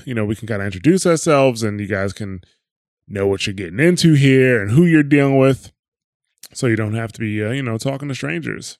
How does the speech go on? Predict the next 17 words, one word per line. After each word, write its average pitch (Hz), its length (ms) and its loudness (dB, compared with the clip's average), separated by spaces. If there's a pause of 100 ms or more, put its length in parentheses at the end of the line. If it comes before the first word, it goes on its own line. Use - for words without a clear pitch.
for - 80 -18
the 110 60 -12
next, 101 500 -10 (680)
uh, 113 120 -12
however 113 560 -6
many 110 240 -4
episodes 104 760 -6
<laughs> 143 60 -4
this 120 460 -2
is. 98 320 -6 (400)
I'm 110 120 -8
assuming, 110 380 -4
like, 98 160 -8
ten 113 260 -6
or 98 120 -4
eleven, 104 280 -4
depending 101 540 -8